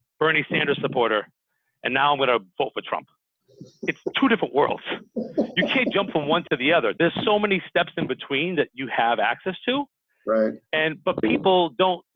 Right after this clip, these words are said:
Speaker 1: in this world of social media, people don't take the time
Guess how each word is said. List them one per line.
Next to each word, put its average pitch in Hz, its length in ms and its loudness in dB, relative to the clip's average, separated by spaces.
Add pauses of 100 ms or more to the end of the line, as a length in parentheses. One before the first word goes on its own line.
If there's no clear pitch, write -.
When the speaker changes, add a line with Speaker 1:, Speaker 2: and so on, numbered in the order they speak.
(300)
Speaker 1:
in 180 120 -4
this 202 160 0
world 170 400 4
of 143 140 0
social 160 260 -6
media, 110 480 -2 (800)
people 202 220 -2
don't 170 240 0
take 170 180 -4
the 135 60 -16
time 123 480 -2